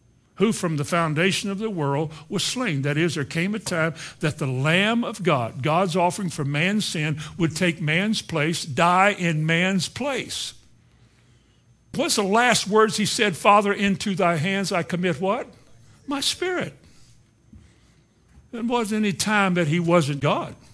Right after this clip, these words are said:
And when Jesus died on the cross, he fulfilled his commitment to God. And now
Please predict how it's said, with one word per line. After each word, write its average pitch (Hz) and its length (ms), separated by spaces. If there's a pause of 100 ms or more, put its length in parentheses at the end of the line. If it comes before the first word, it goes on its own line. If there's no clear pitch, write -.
(1400)
And 139 200
when 131 120
Jesus 180 480
died 135 520
on 143 180
the 135 80
cross, - 680 (880)
he 156 160
fulfilled 165 480
his 139 200
commitment 139 480
to 139 100
God. 127 380 (440)
And 135 220
now 170 460